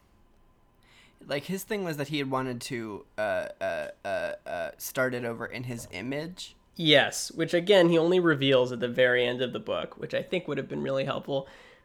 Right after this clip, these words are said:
Speaker 2: Obviously, like, Coyote is just, he's literally Satan. There's actually a discussion about how he is Satan. So he, he's just evil incarnate.
Speaker 1: Well, uh, that,
Speaker 2: Regardless.
Speaker 1: I, hmm.
Speaker 2: Well, okay, yeah, I'm not saying that he is pure evil, but he is evil incarnate, which I think is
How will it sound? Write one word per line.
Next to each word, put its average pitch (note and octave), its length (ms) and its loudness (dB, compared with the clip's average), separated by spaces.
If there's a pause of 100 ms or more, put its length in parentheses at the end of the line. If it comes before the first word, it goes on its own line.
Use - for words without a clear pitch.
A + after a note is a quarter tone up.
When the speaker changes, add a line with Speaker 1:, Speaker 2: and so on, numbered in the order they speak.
(280)
Speaker 2:
Obviously, F#3 600 2
like, B2+ 540 0
Coyote G#3 400 4
is C#3 80 0
just, C3 300 2 (140)
he's D#3 200 -2
literally B2 360 2
Satan. - 340 -6
There's C3+ 160 2
actually B2+ 340 2
a - 40 -4
discussion - 420 -6
about C3 240 -2
how C3+ 140 -4
he C3+ 120 -4
is C3+ 140 -6
Satan. - 520 -12
So D3+ 200 -6
he, E3 140 -6
he's E3+ 240 2
just D#3 280 0
evil C3+ 220 0
incarnate. A#2+ 640 -4 (960)
Speaker 1:
Well, F3 360 4
uh, A#2+ 180 -8
that, F#3 200 -2
Speaker 2:
Regardless. D#3+ 840 4
Speaker 1:
I, - 40 -20
hmm. - 60 -6
Speaker 2:
Well, D#3 280 6
okay, G3 320 2
yeah, C3 160 6
I'm F#3 160 12
not G#3+ 200 12
saying F#3 260 8
that D3+ 120 6
he D#3+ 100 2
is C#3+ 80 4
pure C#3+ 260 4
evil, C3 260 2
but A2+ 140 0
he C#3 180 4
is F3+ 180 8
evil B2 240 2
incarnate, - 520 -8 (180)
which - 140 -10
I B2+ 80 2
think C3 200 -2
is A#2+ 140 -4